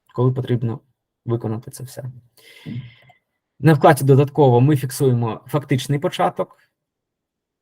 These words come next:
та фактичне закінчення нашого заходу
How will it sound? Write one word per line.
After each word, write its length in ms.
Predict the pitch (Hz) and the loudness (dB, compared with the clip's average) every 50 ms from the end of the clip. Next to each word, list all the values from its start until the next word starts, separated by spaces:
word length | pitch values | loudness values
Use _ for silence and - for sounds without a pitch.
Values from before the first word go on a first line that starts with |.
| _ _ _ _ _ _ _ _ _ _ _ _ _ _ _ _ _ _ _ _ | _ _ _ _ _ _ _ _ _ _ _ _ _ _ _ _ _ _ _ _
та 160 | 165 175 190 | 0 0 2
фактичне 480 | - 151 127 - - 147 - - 160 | 0 -4 -6 -4 -6 -6 -4 -2 0
закінчення 840 | 135 135 127 127 123 123 123 - - 139 135 139 143 139 135 143 147 - _ _ _ - | 2 0 0 2 0 0 0 2 0 0 0 0 0 -2 -4 -4 -8 -12 _ _ _ -2
нашого 420 | 123 127 123 127 127 131 120 123 | 0 0 0 0 0 -2 -2 -2
заходу 500 | 110 110 107 110 - - - - 123 - | -2 -4 -4 -6 -6 -12 -12 -12 -14 -18